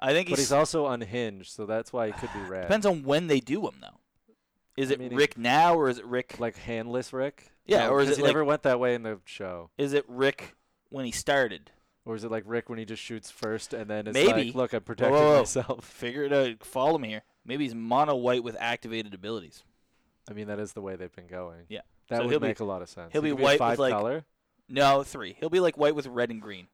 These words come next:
Speaker 2: But
Speaker 1: 'Cause he's
Speaker 2: that
Speaker 1: a
Speaker 2: would
Speaker 1: nurturer, he's also a destroyer.
Speaker 2: They've never made a card like that, though.
Speaker 1: Yeah, I
Speaker 2: They've
Speaker 1: know.
Speaker 2: always been, like, white, like, uh, the new, uh, Tazri's the closest. It's white with a four color ability, but still five color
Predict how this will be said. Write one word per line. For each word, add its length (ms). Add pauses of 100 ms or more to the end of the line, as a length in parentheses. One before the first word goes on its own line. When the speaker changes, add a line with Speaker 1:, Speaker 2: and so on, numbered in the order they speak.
Speaker 2:
But 180 (380)
Speaker 1:
'Cause 140
he's 100
Speaker 2:
that 80
Speaker 1:
a 40
Speaker 2:
would 100
Speaker 1:
nurturer, 600
he's 160
also 300
a 80
destroyer. 480
Speaker 2:
They've 180
never 200
made 200
a 60
card 260
like 200
that, 200
though. 220 (500)
Speaker 1:
Yeah, 120
I 20
Speaker 2:
They've 140
Speaker 1:
know. 60
Speaker 2:
always 240
been, 280
like, 200
white, 480
like, 280
uh, 200
the 120
new, 680 (600)
uh, 760
Tazri's 580
the 80
closest. 460
It's 200
white 200
with 140
a 40
four 360
color 320
ability, 420
but 120
still 160
five 260
color 160